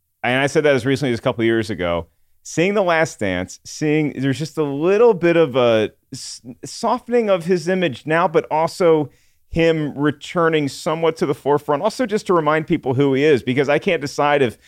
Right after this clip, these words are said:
Michael Jordan would rather have nothing to do with Space Jam, and that's why we love him, or if it's because he will insist on inserting himself into the new Space Jam somehow, just to remind people who the real goat is.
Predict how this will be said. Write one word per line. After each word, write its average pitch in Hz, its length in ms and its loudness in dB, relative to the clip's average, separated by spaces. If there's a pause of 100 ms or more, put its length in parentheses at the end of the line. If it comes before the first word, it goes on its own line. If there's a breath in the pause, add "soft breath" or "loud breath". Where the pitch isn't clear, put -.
(140 soft breath)
Michael 147 300 0
Jordan 135 480 0 (240 soft breath)
would 127 220 2
rather 135 340 2
have 120 160 0
nothing 131 380 0
to 117 40 0
do 127 220 0
with 160 160 0
Space 170 340 0
Jam, 180 280 0
and 127 100 0
that's 135 220 0
why 156 100 4
we 165 80 -2
love 160 260 0
him, 165 200 -8
or 143 160 4
if 127 120 -4
it's 127 180 -4
because 127 440 2 (240 soft breath)
he - 240 -2
will 143 240 4
insist 143 580 -2
on 131 240 -2
inserting 131 440 0
himself 127 480 0
into 147 420 0
the 123 100 2
new 120 140 0
Space 117 320 -2
Jam 117 240 -4
somehow, 127 640 0 (220 loud breath)
just 151 180 -2
to 156 60 0
remind 139 380 2
people 127 320 0
who 127 180 2
the 120 80 0
real 117 240 4
goat 135 380 2
is. 110 340 0